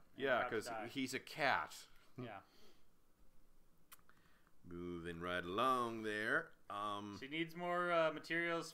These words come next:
Speaker 1: for the serum.
Speaker 2: so she goes to a science fair. I mean, what, uh, a fair
Speaker 1: It's like a
Speaker 2: and
Speaker 1: World's Fair type thing with science.
Speaker 2: and sees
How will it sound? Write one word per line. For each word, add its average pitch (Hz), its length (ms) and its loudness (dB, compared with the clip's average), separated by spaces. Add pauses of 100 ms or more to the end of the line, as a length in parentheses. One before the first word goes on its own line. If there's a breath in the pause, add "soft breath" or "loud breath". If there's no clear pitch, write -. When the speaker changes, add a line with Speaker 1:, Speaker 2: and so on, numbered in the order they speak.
Speaker 1:
for 156 220 -2
the 151 100 -10
serum. 139 560 0
Speaker 2:
so 127 200 0
she 127 140 -6
goes 151 260 2
to 147 160 -4
a 139 40 0
science 143 400 -4
fair. 139 460 0 (100)
I 117 40 -10
mean, 117 180 -4
what, 110 180 -2
uh, 101 180 0 (440)
a 92 60 -6
fair 139 560 4
Speaker 1:
It's 131 100 -2
like 131 80 -4
a - 20 -2
Speaker 2:
and 127 80 0
Speaker 1:
World's 151 240 2
Fair 139 280 0
type 123 300 -6
thing 113 220 -6
with 104 100 -16 (100)
science. 113 300 -8
Speaker 2:
and 107 280 -6
sees 143 520 -4